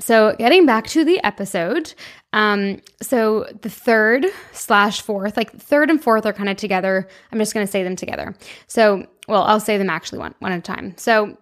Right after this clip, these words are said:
the third <laughs> is I am developing a new app. I am custom developing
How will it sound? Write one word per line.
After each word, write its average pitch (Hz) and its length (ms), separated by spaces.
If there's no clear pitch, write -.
the 233 100
third 233 420
<laughs> 311 1200
is 208 680
I 277 840
am 226 160
developing 185 840
a 196 140
new 180 180
app. - 320
I 214 200
am 262 200
custom 285 640
developing 202 800